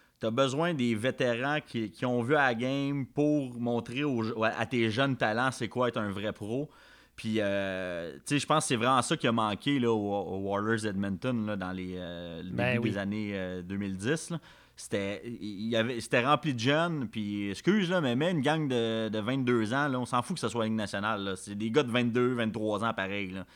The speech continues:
Speaker 1: Fait que ça, ça t'en prend, là, des plus vieux, là, qui, qui ont, qui ont leur vie, euh, le-, leur vie arrangée, ils ont des enfants, ils ont leurs femmes, ben,
Speaker 2: Ben
Speaker 1: et
Speaker 2: oui.
Speaker 1: les gars, ils se présentent à chaque pratique, puis ils, ils ont la pédale dans le fond, puis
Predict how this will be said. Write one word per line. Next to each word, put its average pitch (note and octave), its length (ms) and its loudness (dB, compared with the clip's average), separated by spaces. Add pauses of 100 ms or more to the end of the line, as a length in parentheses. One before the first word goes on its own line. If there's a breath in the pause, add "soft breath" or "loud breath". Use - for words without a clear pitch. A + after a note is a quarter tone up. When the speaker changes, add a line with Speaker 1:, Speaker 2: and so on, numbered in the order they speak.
(240 soft breath)
Speaker 1:
Fait G#2+ 120 0
que - 60 -10
ça, B2+ 120 0
ça A#2 140 -2
t'en C#3+ 200 4
prend, D#3 280 4
là, D3 80 2
des B2+ 160 2
plus B2+ 180 0
vieux, C#3+ 300 6
là, C#3 160 4
qui, G#2 340 -2
qui G#2 140 -4
ont, G2+ 100 -2
qui A#2 140 -6
ont A2 80 0
leur G#2+ 240 0
vie, B2 320 -2
euh, A2 180 0 (520 loud breath)
le-, G2+ 140 -4
leur G2+ 220 -2
vie C#3 140 4
arrangée, C3 500 2
ils C#3+ 80 0
ont A#2 120 0
des A2 240 -2
enfants, B2+ 460 0
ils C3 100 -4
ont A2+ 80 -2
leurs G#2+ 160 -2
femmes, C3 460 0
ben, G#2 400 -2
Speaker 2:
Ben C#3 120 2
Speaker 1:
et C#3 40 2
Speaker 2:
oui. - 120 0
Speaker 1:
les A2 200 0
gars, C3+ 160 2 (160)
ils A#2+ 80 -6
se - 80 -10
présentent B2 460 0
à A#2+ 100 -2
chaque - 240 -8
pratique, B2 480 -4
puis A2 140 -4 (100)
ils, G#2 280 -4
ils - 40 -4
ont A2 300 -2
la A2 120 0
pédale A#2 360 0
dans A2+ 100 2
le G#2+ 80 0
fond, C3+ 320 -2
puis G#2 240 -6